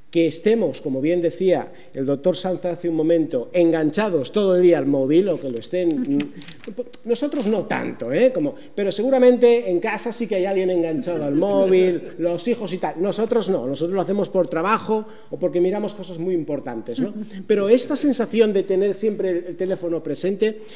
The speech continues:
bien, pues esto es diseño, o sea, conseguir que las personas se enganchen es, es, es un conjunto de modelos y técnicas, no es magia, no es que nos haya, tiene sus explicaciones desde la sociología, la antropología,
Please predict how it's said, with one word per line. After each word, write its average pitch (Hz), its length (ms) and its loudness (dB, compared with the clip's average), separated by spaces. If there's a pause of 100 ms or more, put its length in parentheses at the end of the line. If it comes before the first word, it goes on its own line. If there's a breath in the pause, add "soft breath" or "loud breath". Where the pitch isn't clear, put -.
(180 loud breath)
bien, 160 260 6
pues 147 360 -6
esto 214 560 -4
es 185 340 -2
diseño, 151 440 0
o 110 40 -8
sea, 139 160 -8
conseguir 185 840 0
que 185 80 0
las 180 160 0
personas 180 600 -2
se - 220 -2
enganchen 220 680 2 (300 loud breath)
es, 185 380 -4
es, 170 360 -6
es 165 200 -10
un 190 220 -4
conjunto 196 440 -2
de 208 80 0
modelos 196 400 0
y 208 60 -6
técnicas, 147 420 0
no 196 100 2
es 208 160 -2
magia, 185 380 -4
no 139 100 -2
es 170 120 -2
que 185 80 0
nos 170 220 2
haya, 165 320 2 (420 loud breath)
tiene 208 220 8
sus - 180 -2
explicaciones 165 720 -2
desde 151 220 -2
la 127 120 -6
sociología, 135 840 -4
la 165 60 -4
antropología, 170 840 -2